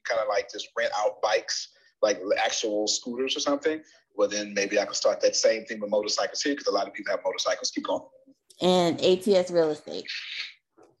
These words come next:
Speaker 1: All right, and real estate is common sense. So there you go, Pastor Barlett, right there. These, uh, this is just me paying attention to the infrastructure, and this is just me just jotting things down, how I can adjust to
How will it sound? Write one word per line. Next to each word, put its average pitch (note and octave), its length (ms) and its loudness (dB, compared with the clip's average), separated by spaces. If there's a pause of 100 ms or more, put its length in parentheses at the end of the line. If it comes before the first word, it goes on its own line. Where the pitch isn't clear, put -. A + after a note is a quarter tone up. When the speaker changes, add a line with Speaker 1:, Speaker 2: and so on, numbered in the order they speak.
(440)
Speaker 1:
All - 80 -4
right, F2+ 220 -2
and G#2+ 120 -4
real A2 120 -2
estate - 260 -2
is G2+ 100 -8
common F2+ 360 -4
sense. - 300 -4
So G#2+ 100 -6
there - 100 2
you - 140 0
go, B2 160 -4
Pastor A#2 320 -4
Barlett, G2+ 200 -2
right A2+ 160 -4
there. - 120 -4 (100)
These, B2 220 -2 (340)
uh, C3 80 0
this - 240 -2
is E3 100 -4
just D3+ 200 -4
me B2 180 -6
paying B2 300 2
attention C#3+ 340 -2
to D#3 80 -4
the E3+ 180 0
infrastructure, - 680 -4 (460)
and A2 80 -2
this A2+ 160 -2
is B2+ 100 -12 (100)
just A#2+ 240 -4
me A2+ 240 -2
just - 360 -6
jotting - 480 -2 (140)
things B2+ 480 -4
down, - 180 2 (840)
how G#2 260 0
I G2+ 140 0
can G#2 260 -6
adjust - 540 0
to - 80 -10